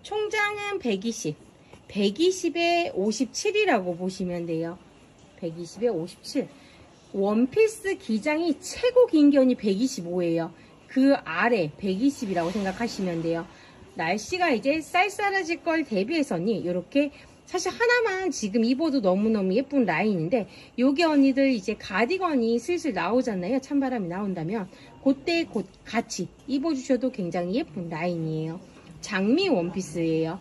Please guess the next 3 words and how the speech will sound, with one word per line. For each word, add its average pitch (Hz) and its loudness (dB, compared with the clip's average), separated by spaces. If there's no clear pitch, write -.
아이보리하고 370 -2
요렇게 302 -6
빨강. 359 -2